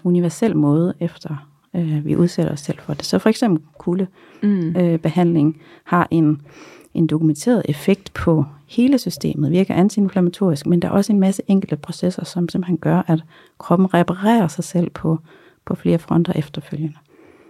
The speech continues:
Speaker 2: Ja, så det er lidt
Speaker 1: Så det kunne for eksempel være et sted at starte. Jamen, hvis man så ved, at man, øhm, "Jamen, jeg ved ikke lige, hvor jeg skal starte," eller, "Jeg bliver stresset af det," jamen, så simpelthen find en ting, som, <coughs> som man kunne have lyst til at, at kaste sig ud i, som,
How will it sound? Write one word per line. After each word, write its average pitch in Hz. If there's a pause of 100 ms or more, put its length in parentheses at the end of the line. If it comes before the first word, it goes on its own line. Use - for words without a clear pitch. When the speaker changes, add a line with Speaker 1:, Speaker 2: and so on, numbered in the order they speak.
(220)
Speaker 2:
Ja, 170 (320)
så -
det 170
er 165
lidt 175
Speaker 1:
Så 233
det 277
kunne 247
for 214
eksempel 196
være 165
et 175
sted 196
at 196
starte. 180
Jamen, 196 (120)
hvis 202
man 202
så 220
ved, 214
at 180
man, 175
øhm, 160 (1000)
"Jamen, 170
jeg 185
ved 196
ikke 196
lige, 202
hvor 196
jeg 180
skal 170
starte," 208
eller, 196
"Jeg 196
bliver 185
stresset 196
af 180
det," 196
jamen, 196
så 214
simpelthen 214
find 233
en 220
ting, 220 (160)
som, 180 (320)
<coughs> -
som 185
man 175
kunne 180
have 170
lyst 233
til 190
at, 170
at 175 (500)
kaste -
sig -
ud 220
i, 180
som, 170